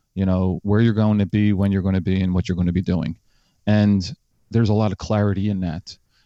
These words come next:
And that is why the result is what it is. And that's a, an extremely high-level military force, right,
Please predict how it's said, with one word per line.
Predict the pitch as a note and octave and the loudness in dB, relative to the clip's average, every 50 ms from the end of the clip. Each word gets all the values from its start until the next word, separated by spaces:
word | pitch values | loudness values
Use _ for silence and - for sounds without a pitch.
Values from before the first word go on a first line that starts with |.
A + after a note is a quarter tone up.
| _ _ | _ _
And | - G#2 G#2 G#2 | -2 0 2 2
that | A2+ A#2+ A#2+ | 2 2 2
is | B2+ A#2 G2+ F#2 | 2 0 0 -2
why | G2+ G#2+ G#2+ G#2+ G#2+ G#2+ G#2+ | -2 0 0 2 2 2 2
the | G2 F2+ G#2+ G2+ G2+ | 2 0 0 0 0
result | F#2+ F#2 G#2 F#2+ E2+ - B2 D3 C#3+ G#2 G2+ G#2+ - - - - _ - | 0 0 0 0 0 0 0 0 0 0 -2 -4 -6 -12 -20 -20 _ -2
is | A2 A2 A2 F2+ D#2+ | 0 0 0 0 0
what | F#2+ F#2+ F#2 | -2 -2 0
it | F#2 | 0
is. | G2 G#2 G2 F#2 D#2+ F2 - - | 0 -2 -2 -2 -4 -6 -6 -6
And | F#2 F#2+ | -4 -2
that's | G2 G2 F#2+ - - | -2 -2 -4 -4 -4
a, | G#2 G2+ F#2+ G2 G2 F2 - _ _ _ _ _ _ _ - | -2 -2 -2 -2 -4 -6 -8 _ _ _ _ _ _ _ -4
an | - G2+ G2+ | -2 0 0
extremely | G2+ F#2+ - - - A2 A#2 A#2 A2+ A2+ A2 A2 G#2+ G#2+ G#2 G2+ G2 _ _ _ _ _ | 0 -2 -4 -4 -2 0 2 4 4 4 4 4 2 2 0 -2 -4 _ _ _ _ _
high-level | - - A2 A2 A2+ A2 G#2 G#2 G#2 G#2 F2 G2 G#2 G#2 G2+ | -4 0 0 2 2 2 2 2 2 0 0 0 -2 0 -2
military | G2 G#2 G2+ G2+ G#2 F#2+ - A2 G2 G2 | -2 -2 0 0 -2 -2 -2 -2 -2 -2
force, | F#2+ - - A#2 G#2 D#2+ D2 - - - | -4 -2 -2 -2 -2 -2 -4 -6 -4 -2
right, | G2 G2+ A2+ - | 0 0 0 0